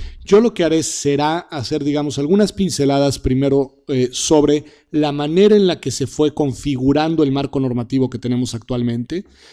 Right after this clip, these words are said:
Después haré una aproximación meramente descriptiva y si quieren profundizamos en ella, digamos,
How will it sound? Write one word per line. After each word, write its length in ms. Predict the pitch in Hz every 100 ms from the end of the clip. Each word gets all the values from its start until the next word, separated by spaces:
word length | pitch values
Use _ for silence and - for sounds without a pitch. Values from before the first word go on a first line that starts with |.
| _ -
Después 360 | 127 175 165
haré 380 | 165 160 175 -
una 320 | 170 156 156 151
aproximación 640 | - 143 - 139 113 156
meramente 520 | 156 170 175 165 156 156
descriptiva 680 | 139 - 151 - 185 180 196
y 120 | 160
si 140 | - 127
quieren 240 | 143 131
profundizamos 680 | 127 113 123 113 127 131 127
en 100 | 127
ella, 200 | 135 135
digamos, 460 | 127 123 127 -